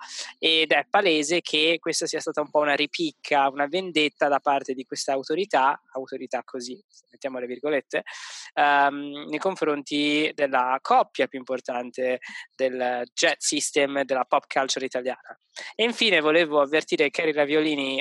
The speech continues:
ehm, che vivono a Milano, che, eh, potete andare a vedere queste opere, eh, che prima Zoe ha menzionato a Palazzo Serbelloni,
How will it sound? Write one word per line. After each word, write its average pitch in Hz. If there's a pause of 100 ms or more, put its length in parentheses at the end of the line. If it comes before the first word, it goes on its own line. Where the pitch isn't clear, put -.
ehm, 131 (200)
che -
vivono 139
a 135
Milano, 143 (400)
che, 190
eh, 151
potete 170
andare 139
a 151
vedere 143
queste -
opere, 127
eh, 127
che 127
prima 135
Zoe 131
ha 127 (460)
menzionato 160
a 151
Palazzo 147
Serbelloni, 143